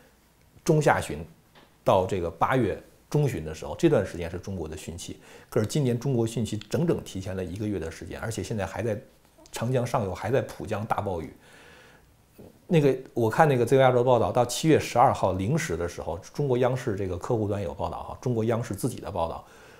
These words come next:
鄱阳湖的水位已经超过这个一九九八年水位零点零一米啊，就是鄱阳湖很多地方的话已经出现溃堤。然后的话，武汉的这个汉口这一段长江的水面已经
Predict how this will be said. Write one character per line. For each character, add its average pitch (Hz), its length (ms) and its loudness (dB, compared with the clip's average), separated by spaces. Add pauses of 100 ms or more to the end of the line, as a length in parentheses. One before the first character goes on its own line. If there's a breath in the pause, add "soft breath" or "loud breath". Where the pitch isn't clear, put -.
(120)
鄱 139 140 4
阳 147 160 8
湖 110 140 2
的 120 100 2
水 95 200 -4
位 87 140 -2
已 85 120 -8
经 107 160 -4
超 107 220 -2
过 101 200 -2 (100)
这 90 160 -6
个 87 80 -4
一 110 140 -4
九 107 140 0
九 90 100 -2
八 90 160 -2
年 92 180 -6
水 90 140 -8
位 82 120 -4
零 85 180 -6
点 80 180 -6
零 80 160 -8
一 90 160 -6
米 90 300 -10
啊， - 180 -12
就 98 100 -6
是 92 160 -6 (160)
鄱 107 80 2
阳 120 140 2
湖 117 140 -2
很 - 180 -4
多 107 140 -4
地 117 100 -2
方 82 160 -6
的 78 60 -10
话 76 180 -8
已 78 100 -12
经 92 140 -8
出 98 160 -8
现 90 180 -6
溃 85 200 -8
堤。 82 200 -10 (460 loud breath)
然 117 160 4
后 135 140 6
的 - 60 0
话， 98 320 2
武 90 140 -2
汉 101 320 0
的 76 140 -6
这 95 140 -6
个 80 120 -4
汉 - 240 2
口 - 200 -6
这 - 100 -6
一 95 100 -4
段 90 220 -4 (340 loud breath)
长 107 320 -2
江 127 160 6
的 113 120 4
水 - 240 -2
面 95 340 -2
已 82 100 -6
经 98 220 -4